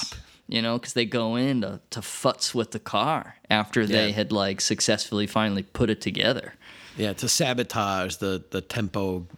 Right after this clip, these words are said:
Speaker 2: Gigante. Uh,
Speaker 1: Yeah.
Speaker 2: and, and that's, I'm glad you bring that up because that is, that is, you know, one of my gripes with, with, uh, I, I wouldn't say the film, but certainly with the, the auto racing team of,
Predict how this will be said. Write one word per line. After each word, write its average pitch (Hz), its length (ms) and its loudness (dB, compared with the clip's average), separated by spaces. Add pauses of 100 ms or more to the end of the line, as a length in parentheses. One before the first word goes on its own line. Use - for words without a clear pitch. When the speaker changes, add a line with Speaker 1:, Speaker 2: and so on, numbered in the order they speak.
(260)
Speaker 2:
Gigante. 92 960 -2 (100)
Uh, 92 300 0
Speaker 1:
Yeah. 107 280 0 (280)
Speaker 2:
and, 180 200 0
and 208 120 2
that's, 339 320 0
I'm 196 120 2
glad 214 200 2
you 160 60 0
bring 160 180 4
that 135 100 0
up 104 120 -4
because 110 260 -4
that 139 200 0
is, 107 320 -6
that 113 160 -4
is, 104 220 -6 (880)
you 143 80 0
know, 135 100 -2
one 147 340 2
of 196 180 0
my 180 500 2 (120)
gripes 120 720 0
with, 104 460 -4
with, 110 580 -6
uh, 98 460 -2 (240)
I, 139 220 -2
I 165 60 0
wouldn't 202 220 2
say 208 100 4
the 165 100 0
film, 131 400 2
but 117 100 -2
certainly 131 600 2
with 110 420 0
the, 107 240 2
the 110 200 0
auto 113 280 2
racing 101 540 2
team 95 400 2
of, 92 220 0